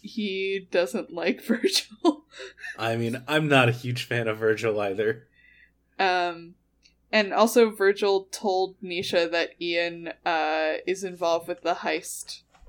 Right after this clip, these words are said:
Speaker 1: stuff.
Speaker 2: Right, that's right. Yeah, he tried to set Ian up.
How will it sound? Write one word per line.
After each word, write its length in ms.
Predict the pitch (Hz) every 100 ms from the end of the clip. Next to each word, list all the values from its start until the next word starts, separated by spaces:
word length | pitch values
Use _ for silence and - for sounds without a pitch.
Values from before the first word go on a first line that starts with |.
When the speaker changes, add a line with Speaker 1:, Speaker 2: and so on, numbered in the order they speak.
| - - -
Speaker 1:
stuff. 460 | - - - - -
Speaker 2:
Right, 560 | 123 180 190 180 131 123
that's 240 | 139 131
right. 480 | 117 131 196 180 117 -
Yeah, 320 | 165 185 139
he 180 | 117 139
tried 220 | 156 135
to 60 |
set 200 | 123 135
Ian 220 | 135 135 135
up. 300 | 123 90